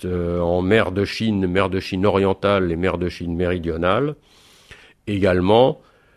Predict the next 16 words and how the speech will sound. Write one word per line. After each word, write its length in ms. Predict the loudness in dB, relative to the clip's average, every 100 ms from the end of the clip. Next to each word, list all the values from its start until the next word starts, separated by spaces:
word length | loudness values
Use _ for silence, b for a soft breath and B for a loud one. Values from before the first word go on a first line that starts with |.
| b b
la 140 | 2 2
Chine 560 | 0 -4 -2 -2 -2
dépend 680 | -2 -4 2 4 6 4 0
de 180 | -4 -4
façon, 840 | -2 -2 -4 -4 -2 0 0 -2 -6 _ _ -14
l'é-, 360 | -8 -6 -4
l'économie 580 | 0 2 4 4 4 0
chinoise 640 | -2 -2 0 2 2 -2
dépend 380 | -4 -4 -2 -2
de 100 | -2
façon 380 | -4 -6 -6 -8
très 240 | -4 -2
importante 800 | 0 -2 -4 -2 -2 -2 -4 -10 -16
de 100 | -10
son 200 | -8 -8
commerce 760 | -6 2 4 4 2 -4 -14 -18